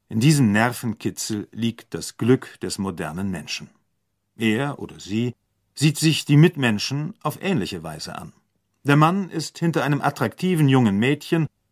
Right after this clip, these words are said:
und die Frau ist hinter einem attraktiven Mann her. Dabei wird unter attraktiv ein Bündel netter Eigenschaften verstanden,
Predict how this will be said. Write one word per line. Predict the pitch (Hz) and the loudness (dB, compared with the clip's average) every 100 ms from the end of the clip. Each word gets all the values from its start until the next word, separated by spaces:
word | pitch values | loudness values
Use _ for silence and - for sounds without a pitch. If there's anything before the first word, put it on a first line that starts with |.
| _ _ | _ _
und | 139 | -8
die | 120 | -6
Frau | - 117 101 117 - | 0 4 4 0 -6
ist | 135 - | -12 -10
hinter | - 120 107 | -8 -6 -4
einem | 123 117 | -4 -4
attraktiven | 120 - 120 - 107 90 113 | -6 -6 -8 -6 -8 -4 -2
Mann | 160 143 80 | 2 2 0
her. | 90 78 _ _ _ _ _ _ | -12 -18 _ _ _ _ _ _
Dabei | 151 151 175 160 | -2 0 0 -2
wird | 135 143 160 - | -4 -2 -2 -6
unter | 160 139 135 - 117 | -4 0 -2 -2 -6
attraktiv | - - 113 - - 208 190 - - _ _ _ _ | -8 -8 -10 -8 -10 -8 -8 -10 -20 _ _ _ _
ein | - 135 | -2 2
Bündel | 123 131 131 151 143 | 4 4 6 2 2
netter | 139 113 120 113 | 0 0 -4 -6
Eigenschaften | 160 143 104 101 87 107 | -4 -4 -4 -6 -10 -10
verstanden, | 127 120 139 143 156 | -10 -4 -4 -2 -4